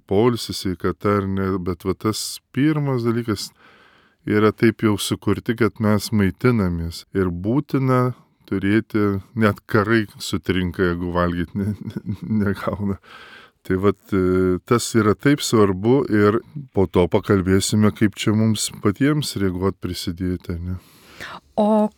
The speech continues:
Speaker 2: kaip manote, kodėl tame dvidešimt pirmajame amžiuje, na, badas vis dar išlieka tokia skausminga tema? Atrodo, visko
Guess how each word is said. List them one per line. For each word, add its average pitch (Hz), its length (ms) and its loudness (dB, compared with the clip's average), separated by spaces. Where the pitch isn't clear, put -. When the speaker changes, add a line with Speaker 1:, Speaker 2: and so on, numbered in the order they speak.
Speaker 2:
kaip 285 280 2
manote, 226 560 -2
kodėl 202 480 -4
tame 190 400 -2
dvidešimt 180 600 -4
pirmajame 185 840 0
amžiuje, 190 800 0
na, 190 300 -4
badas 185 640 -4
vis 190 240 -6
dar 190 160 0
išlieka 196 480 -2
tokia 185 560 -4
skausminga 220 880 0
tema? 185 500 -4
Atrodo, 185 600 -6
visko 185 540 -6